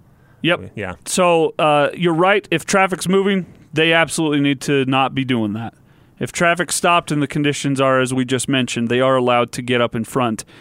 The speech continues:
Speaker 1: And you should just let 'em and not, don't let it be a competition.
Speaker 2: Yeah, and, and that's
Speaker 1: But
Speaker 2: not
Speaker 1: he's right. They also
Speaker 2: Yeah,
Speaker 1: need to
Speaker 2: they,
Speaker 1: see you.
Speaker 2: they need to see you, and they need to do their part to be safe as well.
Speaker 1: Or, or more, they need to drive as though you don't see them.
Speaker 2: Yeah.
Speaker 1: That's a defensive driving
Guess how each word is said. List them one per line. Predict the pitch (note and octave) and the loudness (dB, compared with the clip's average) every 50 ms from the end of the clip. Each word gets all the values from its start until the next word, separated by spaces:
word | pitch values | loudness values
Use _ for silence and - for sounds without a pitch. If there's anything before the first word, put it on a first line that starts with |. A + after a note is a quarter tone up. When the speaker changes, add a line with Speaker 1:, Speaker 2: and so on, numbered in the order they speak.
| - - - - | -20 -16 -6 -2
Speaker 1:
And | C#3+ E3 | 0 0
you | F3+ | 0
should | D#3 - G3+ F3 | 0 -2 -2 0
just | F#3+ F#3+ E3 | 0 -2 0
let | E3 D#3 D3+ D3+ | 2 2 2 4
'em | D3 D3 D3 | 2 2 0
and | C#3 C3 C3+ | 0 0 2
not, | C3+ C3+ C3 - - - _ _ _ _ - _ _ - | 2 2 2 0 -4 -10 _ _ _ _ -20 _ _ -2
don't | - F#3+ G3+ G3 | 0 0 0 2
let | F#3+ G3+ G3+ G3 | 2 2 2 2
it | G3 F3 D#3 | 0 0 0
be | D#3+ F3+ F3 | 0 0 0
a | E3+ | 0
competition. | - F3+ F3 E3 D3 D3 - D3 B2+ A#2 - C#3 C#3 - - _ | 0 0 0 0 0 -2 -4 -4 -4 -2 -4 -6 -6 -8 -10 _
Speaker 2:
Yeah, | F3 D#3+ C3+ B2+ B2+ - | -6 -6 -6 -6 -8 -10
and, | - - F3+ | -8 -6 -6
and | - - - - - E3+ E3+ E3 E3 - _ | -6 -6 -8 -8 -6 -6 -6 -6 -8 -8 _
that's | - G#3 | 0 2
Speaker 1:
But | G#3+ | 2
Speaker 2:
not | A#3+ | 4
Speaker 1:
he's | B3 G3+ E3 | 2 2 2
right. | G3+ F#3 F3 - | 2 2 2 2
They | E3+ F#3 F#3+ | 2 2 2
also | F3+ F3+ E3 - F3+ | 2 2 0 0 0
Speaker 2:
Yeah, | D#3+ C#3 | 0 0
Speaker 1:
need | C3 C#3 | -2 -2
to | C#3 D3 C#3+ | -2 -2 0
Speaker 2:
they, | D3 | 0
Speaker 1:
see | D#3 D#3+ | 0 0
you. | D3 C3+ B2 G#2 F2+ - - - | 0 0 0 0 -2 -4 -10 -10
Speaker 2:
they | A2+ A#2 B2 | -6 -6 -4
need | C3 C3+ B2+ | -4 -4 -6
to | C3 | -6
see | - - D3+ C#3+ C3+ C3 | -8 -6 -6 -4 -4 -2
you, | B2+ B2+ B2+ | -2 -2 -2
and | B2 B2 | -2 -2
they | A#2+ A#2 A#2 | -4 -4 -4
need | A#2+ | -4
to | A#2+ B2 | -6 -6
do | A2+ A#2 A#2 | -6 -6 -6
their | A#2 A2 G#2+ | -4 -6 -6
part | - - A2 G2+ | -6 -6 -8 -8
to | - | -8
be | G#2 G#2+ | -10 -10
safe | G#2 - - G#2 G2+ - - | -10 -8 -8 -10 -10 -10 -12
as | G#2 - | -14 -12
well. | - - - - - - | -12 -14 -14 -12 -6 -2
Speaker 1:
Or, | E3+ E3 D3+ C#3 C3+ - | -2 -2 -2 -4 -6 -4
or | - F#3+ F3+ | -2 0 0
more, | F3 E3+ F3 F3 E3 D#3+ | 2 2 2 2 2 2
they | C#3+ D3 F3+ G3+ | 2 0 0 2
need | G#3 G3 F#3+ E3+ C#3+ | 2 0 0 0 -4
to | - - F3+ D#3+ D#3 D3 C#3+ | -4 -2 0 2 2 2 0
drive | C3 A#2+ C3+ C#3+ D3+ D3+ D#3 D#3 C#3 | 0 -2 0 2 2 4 2 2 2
as | C#3+ C3+ B2 B2 | 0 -2 0 0
though | D3+ D3+ D3 | 0 0 0
you | C#3 B2+ D#3 E3 C#3+ | 0 0 -2 -2 -2
don't | A#2 D3+ D3 D3 C#3 - | 0 -2 -2 -2 -2 -4
see | - - - B2 A2 | -4 -4 -2 -2 -2
them. | G2+ F#2+ F#2 G2+ - - _ _ | -4 -6 -8 -10 -14 -16 _ _
Speaker 2:
Yeah. | G#2 F#2 F#2 F#2 - - - | -8 -8 -8 -8 -12 -6 -2
Speaker 1:
That's | C#3+ C#3 C3+ - - E3 | -2 -2 -2 -2 -4 -4
a | D#3+ C#3+ | -4 -2
defensive | C3+ C#3+ - - D#3 D3 C#3 - C3+ B2+ B2 | -2 -4 -4 -2 -2 -2 0 0 -2 -2 -2
driving | A#2+ B2 A#2 A2 G#2+ A2+ A2 G#2 G#2 | 0 0 0 0 0 -2 -4 -4 -6